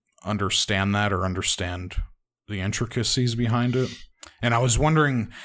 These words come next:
I was kinda wondering how, uh, how absurd or how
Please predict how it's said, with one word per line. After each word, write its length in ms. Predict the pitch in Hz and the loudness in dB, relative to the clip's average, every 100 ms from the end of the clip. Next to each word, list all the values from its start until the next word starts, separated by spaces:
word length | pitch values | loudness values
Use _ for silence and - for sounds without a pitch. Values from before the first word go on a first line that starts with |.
| - | -4
I 60 | 113 | -2
was 100 | - | -2
kinda 200 | 135 123 | 0 2
wondering 320 | 110 104 101 | 2 2 0
how, 460 | 92 101 95 87 - - - - - | 0 0 0 -2 -8 -20 -20 -18 -4
uh, 360 | 92 87 85 - - - | 0 0 -2 -6 -14 -2
how 160 | 139 117 | 2 2
absurd 520 | 90 - 185 190 180 | 2 2 6 6 4
or 260 | 123 113 104 | 2 2 2
how 560 | 113 107 101 98 95 | 2 2 4 2 0